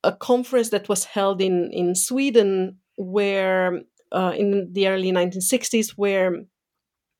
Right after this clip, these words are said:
writers were debating whether they should stick to their, um, write-, uh, writing implements, or,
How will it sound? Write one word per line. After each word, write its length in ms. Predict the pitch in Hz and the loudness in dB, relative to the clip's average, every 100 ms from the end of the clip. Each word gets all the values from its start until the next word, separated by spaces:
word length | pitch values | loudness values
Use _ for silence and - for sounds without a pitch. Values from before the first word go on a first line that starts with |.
| - - | -18 -8
writers 560 | 190 196 220 233 226 - | 0 0 4 2 0 -4
were 580 | 190 190 180 180 175 - | 0 2 2 2 -2 -6
debating 540 | 196 180 202 214 220 190 | -6 0 0 2 0 0
whether 240 | 190 185 | 0 0
they 140 | 180 | 0
should 260 | 185 196 190 - - - _ | 0 -2 -6 -20 -20 -20 _
stick 340 | - - 262 - | -4 2 2 2
to 120 | 240 | 0
their, 460 | 208 202 185 185 _ _ _ _ _ - | 2 2 0 -4 _ _ _ _ _ -4
um, 600 | 185 180 180 - - - _ _ _ - | 0 2 2 0 -4 -10 _ _ _ -12
write-, 400 | 214 208 220 226 | -4 0 0 0
uh, 800 | 233 - 202 196 185 180 175 185 | -2 -2 -2 0 2 2 0 0
writing 360 | 233 233 233 208 | 2 2 0 0
implements, 720 | 254 247 247 226 214 214 - | 0 2 0 2 0 -4 -6
or, 760 | 208 196 196 190 190 190 190 | -4 0 2 2 0 -2 -6